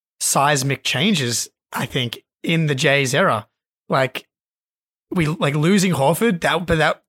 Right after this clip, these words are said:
that was obviously huge. Um, trading for,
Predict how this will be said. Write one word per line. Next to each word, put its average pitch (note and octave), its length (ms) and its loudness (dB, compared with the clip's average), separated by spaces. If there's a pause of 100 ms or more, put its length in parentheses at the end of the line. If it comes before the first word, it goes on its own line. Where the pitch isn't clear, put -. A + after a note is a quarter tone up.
that C#3 140 2
was D3+ 140 2
obviously D3 400 0
huge. D3+ 600 -2 (420)
Um, C3 580 0 (500)
trading D3+ 320 2
for, - 220 -6